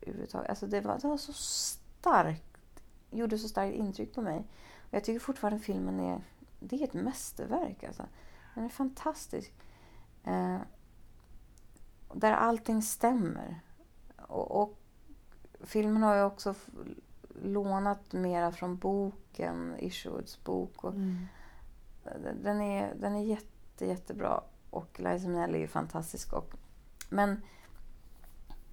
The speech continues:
Speaker 1: men ofta så är det mer problematiskt precis innan man börjar jobba med någonting, att man har de här bilderna. Men sen,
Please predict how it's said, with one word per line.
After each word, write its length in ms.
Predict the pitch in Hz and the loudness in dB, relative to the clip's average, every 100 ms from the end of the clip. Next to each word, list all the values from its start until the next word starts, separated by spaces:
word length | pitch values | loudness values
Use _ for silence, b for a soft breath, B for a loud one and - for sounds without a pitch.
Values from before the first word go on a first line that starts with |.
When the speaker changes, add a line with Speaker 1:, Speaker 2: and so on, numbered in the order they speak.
| - b b b b | -14 b b b b
Speaker 1:
men 180 | 214 208 | 4 6
ofta 280 | 233 - 262 | 6 6 4
så 120 | 320 | 6
är 80 | 254 | 8
det 180 | 220 214 | 8 6
mer 180 | 202 190 | 2 2
problematiskt 760 | 190 196 196 190 180 180 185 | 2 2 4 6 4 0 -6
precis 240 | - 175 180 | -2 -2 0
innan 480 | - 226 190 214 285 | 2 4 4 4 6
man 120 | 262 | 8
börjar 160 | 202 | 8
jobba 300 | 170 165 156 | 8 4 4
med 100 | - | 2
någonting, 480 | 160 165 - 170 170 | 0 0 -2 -2 -2
att 200 | - - | -6 -4
man 180 | 170 165 | 0 0
har 240 | 196 196 190 | 2 4 6
de 100 | 175 | 6
här 100 | 160 | 4
bilderna. 580 | 170 170 156 190 - | 4 4 4 2 2
Men 160 | - 190 | 0 -2
sen, 320 | - 208 226 | 2 4 4